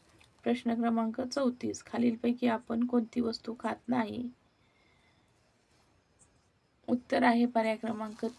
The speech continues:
तीन, बुक. प्रश्न क्रमांक पस्तीस, वेगळा पर्याय निवडा.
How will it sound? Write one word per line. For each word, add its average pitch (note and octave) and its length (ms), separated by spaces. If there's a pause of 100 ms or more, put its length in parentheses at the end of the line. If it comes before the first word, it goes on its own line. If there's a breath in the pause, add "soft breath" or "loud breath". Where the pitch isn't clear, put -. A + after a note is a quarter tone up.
तीन, C4+ 260 (120)
बुक. G3 340 (600)
प्रश्न A#3+ 320
क्रमांक A3 460
पस्तीस, B3 560
वेगळा A3 340
पर्याय A3 480 (360)
निवडा. A#3 500